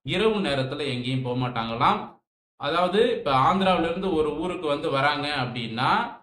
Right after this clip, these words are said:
அவங்க அன்னைக்கு நைட்டு அந்த ஊர்ல தங்க மாட்டாங்களாம். பகல்ல ஒருத்தரை சந்திச்சுட்டு பகல் பொழுது முடிந்த பிறகு இரவு பொழுது ஆரம்பிக்கிறதுக்கு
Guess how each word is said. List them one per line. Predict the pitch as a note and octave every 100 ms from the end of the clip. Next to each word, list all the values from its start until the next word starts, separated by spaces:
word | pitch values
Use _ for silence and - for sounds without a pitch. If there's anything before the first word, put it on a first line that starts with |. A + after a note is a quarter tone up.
| _ _
அவங்க | C3 D#3+ G#3 F3+ F#3
அன்னைக்கு | G#3+ C#3+ D#3 D3
நைட்டு | C#3 C#3+ A3 C4 A#3
அந்த | F#3+ D3+ C#3
ஊர்ல | D3+ D3+
தங்க | C3+ B2+ C#3
மாட்டாங்களாம். | C3+ B2+ A2 G#2 G2+ G2+
பகல்ல | C#3 D3+ A3 G3+ F#3 F#3+
ஒருத்தரை | D3 C#3 C3 C3
சந்திச்சுட்டு | C3 - C3 B2+ E3+ G#3
பகல் | C#3 C#3 G3+ G3+
பொழுது | F#3 D#3+ D3+
முடிந்த | B2+ C3 F#3 F#3
பிறகு | C#3+ B2+ B2+ F#3
இரவு | C#3+ F3+ F#3+
பொழுது | D#3+ D3+ C#3
ஆரம்பிக்கிறதுக்கு | C3+ D#3 D3+ C3+ C3+ B2